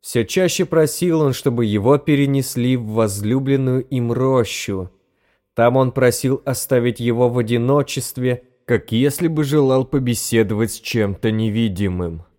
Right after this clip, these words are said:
Мусид безропотно выполнял все просьбы Каласа, хотя глаза его и наполнялись слезами при мысли, что брат его больше печётся о нимфах и дриадах,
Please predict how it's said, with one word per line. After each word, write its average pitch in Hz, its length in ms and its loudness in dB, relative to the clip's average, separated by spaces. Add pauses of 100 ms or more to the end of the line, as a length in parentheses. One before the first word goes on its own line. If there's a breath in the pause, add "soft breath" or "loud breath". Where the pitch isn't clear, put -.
(560)
Мусид 110 440 -2
безропотно 175 760 2
выполнял 156 600 4
все 131 300 0
просьбы 117 540 2
Каласа, 107 640 2
хотя 110 320 0
глаза 107 420 2
его 147 300 2
и 131 180 -2
наполнялись 110 800 0
слезами 117 560 0
при 110 180 -2
мысли, 131 480 -2
что 131 180 -6
брат 107 380 -2
его 104 220 0
больше 104 500 -2 (300 soft breath)
печётся 113 640 -2
о 120 120 -2
нимфах 113 640 -2
и 127 120 0
дриадах, 120 580 2